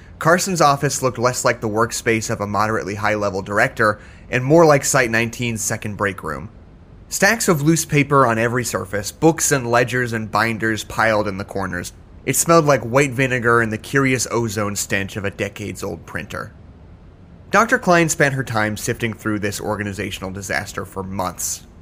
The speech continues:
or the basic equivalent of months. It was Doctor Alves's turn with this now. Maybe she could put together the remaining pieces of the puzzle. Doctor Liang Shao, liaison to the Ethics Committee, was sent to Site one oh seven as one of the final measures regarding its case.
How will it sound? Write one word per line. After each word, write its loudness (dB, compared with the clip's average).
or 2
the 0
basic -2
equivalent -2
of -8
months. -10
It 6
was 0
Doctor 4
Alves's 2
turn -2
with -8
this -6
now. -8
Maybe 4
she 2
could -4
put -6
together 0
the -2
remaining -4
pieces -10
of -10
the -14
puzzle. -12
Doctor 4
Liang 6
Shao, 2
liaison 6
to 0
the 4
Ethics -2
Committee, -6
was 0
sent 0
to -4
Site 4
one 2
oh 2
seven 2
as -4
one -4
of -6
the -4
final 2
measures 0
regarding -2
its -10
case. -12